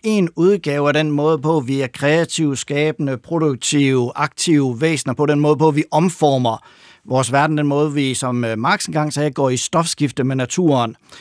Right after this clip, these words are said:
øh, og producerer vores, øh, livsomstændigheder. Det er jo i, igen i historisk perspektiv forholdsvis kort, at vi har haft lønarbejdet, men det er ligesom den dominerende måde, når vi siger arbejde på. Så jeg tror, man skal, man skal prøve at afkoble dem lidt og sige, at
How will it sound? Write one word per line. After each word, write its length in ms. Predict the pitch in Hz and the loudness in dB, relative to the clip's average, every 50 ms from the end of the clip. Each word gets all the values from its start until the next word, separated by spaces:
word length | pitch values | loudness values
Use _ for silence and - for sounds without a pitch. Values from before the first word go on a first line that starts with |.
| - - - - _ - - | -20 -20 -20 -20 _ -6 -4
øh, 100 | 139 - | -4 -2
og 140 | - 156 127 - | -2 -4 -4 -4
producerer 520 | - 151 147 147 135 - - 190 190 151 | -4 -2 0 0 0 0 2 2 2 2
vores, 340 | 123 123 127 131 127 - - - - | 2 2 0 0 0 -2 -6 -6 -4
øh, 160 | 147 135 127 | -2 -2 0
livsomstændigheder. 960 | 123 127 156 180 175 175 151 127 - - 135 127 127 120 107 107 120 123 123 | 2 2 2 2 2 0 -2 -2 -2 -2 -2 -2 -2 -4 -4 -2 -2 -2 0
Det 100 | 143 156 | 2 2
er 20 | |
jo 280 | 170 185 175 165 156 151 | 2 2 2 2 2 0
i, 140 | 147 127 - _ _ _ _ | 0 -2 -6 _ _ _ _
igen 360 | 156 147 127 151 151 175 185 | -2 0 2 2 2 2 2
i 80 | 156 117 | 0 -2
historisk 400 | 98 98 - 185 202 202 160 - | -4 -6 -4 -2 -2 -2 -2 -2
perspektiv 340 | 151 127 - - 156 147 123 | -4 -6 -2 0 0 0 0
forholdsvis 520 | - 147 147 151 147 131 135 127 113 - | 0 0 2 2 2 0 -2 -4 -4 -6
kort, 360 | - - - 139 151 190 190 | -6 -2 0 2 2 2 2
at 120 | 151 107 107 | 0 -2 -2
vi 40 | 110 | -2
har 60 | 107 | -2
haft 200 | 120 123 - - | -2 -4 -4 -4
lønarbejdet, 840 | 110 113 139 180 196 185 175 139 135 139 139 135 131 127 120 120 - - - - - - - - _ | -2 0 0 2 0 0 0 2 2 2 2 2 0 0 -2 -2 -4 -8 -16 -20 -20 -20 -20 -20 _
men 220 | - - 160 160 147 | 0 2 2 4 4
det 120 | 175 160 | 4 4
er 120 | 160 180 | 4 2
ligesom 260 | 202 196 175 151 160 147 | 2 2 2 2 0 0
den 140 | 147 143 | 0 -2
dominerende 480 | 120 - 147 147 147 156 175 170 151 139 | -2 0 0 0 0 2 0 2 2 2
måde, 320 | 127 127 135 139 151 165 | 2 2 2 4 4 4
når 100 | 175 165 | 4 2
vi 120 | 139 127 123 | 2 0 -2
siger 240 | - - 135 123 - | -4 -4 -4 -6 -6
arbejde 440 | - 127 139 151 131 139 131 123 | -4 -2 -2 0 0 0 -2 -2
på. 280 | 139 139 139 139 143 - _ - | -2 0 0 0 0 -2 _ -8
Så 120 | - 151 | -2 0
jeg 120 | 147 156 156 | 0 0 0
tror, 220 | - 196 202 170 | 0 2 2 2
man 160 | 156 156 147 | 4 2 0
skal, 220 | 139 - 147 139 131 - _ - - - - - - - _ _ | 0 0 0 0 0 -2 _ -16 -20 -20 -20 -20 -20 -20 _ _
man 100 | - 147 | -6 -4
skal 120 | 139 151 | -4 -4
prøve 160 | - 143 175 180 | 0 2 2 2
at 60 | - | 2
afkoble 560 | 151 156 175 202 - - 156 151 - 139 131 | 2 2 2 2 2 0 0 0 0 0 -2
dem 180 | 123 143 147 160 | 0 0 2 2
lidt 260 | 156 147 151 151 - - _ _ | 2 2 2 0 -2 -8 _ _
og 100 | - 139 | -8 -6
sige, 320 | 123 - - 151 160 170 170 | -6 -4 -2 0 2 2 2
at 60 | 131 | 2